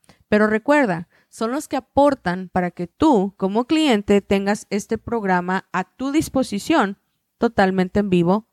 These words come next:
y gratuito. Gracias, Galavis Tires, por patrocinar el programa. Gracias, Princesas Reales, en la cuarenta y tres Avenida y la Bethany Home, teléfono seis veintitrés, siete cero tres, siete siete cinco ocho.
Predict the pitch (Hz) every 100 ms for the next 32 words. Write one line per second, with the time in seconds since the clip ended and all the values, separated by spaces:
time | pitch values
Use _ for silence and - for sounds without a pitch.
0 | _ 214 190 185 185 294 381 165 - _
1 | _ _ _ _ 175 220 233 262 269 233
2 | 220 196 196 - 202 220 233 - 202 196
3 | - 185 185 175 175 175 175 180 214 208
4 | 202 185 202 233 269 - 220 202 185 170
5 | 170 180 190 196 214 233 - - _ _
6 | 185 190 190 190 180 185 190 202 185 180
7 | 180 175 170 170 170 185 247 240 240 196
8 | 185 196 190 202 180 170 180 175 - 220
9 | 233 - - _ _ - 285 311 247 233
10 | 190 185 180 175 - 220 220 196 - 175
11 | 156 160 165 - _ _ - 247 247 226
12 | 214 - 160 - - 147